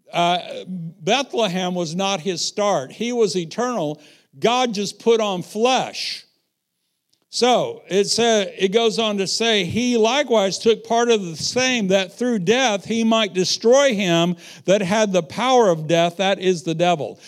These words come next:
In other words, it wasn't the resurrection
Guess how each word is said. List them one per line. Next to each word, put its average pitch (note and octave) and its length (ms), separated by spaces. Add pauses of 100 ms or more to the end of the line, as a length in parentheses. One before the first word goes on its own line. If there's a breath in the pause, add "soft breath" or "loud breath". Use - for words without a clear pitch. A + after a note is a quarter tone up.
(160 loud breath)
In G3+ 140
other C#4+ 200
words, G3 440
it A3 100
wasn't C#4 360
the A#3 100
resurrection F#3+ 1000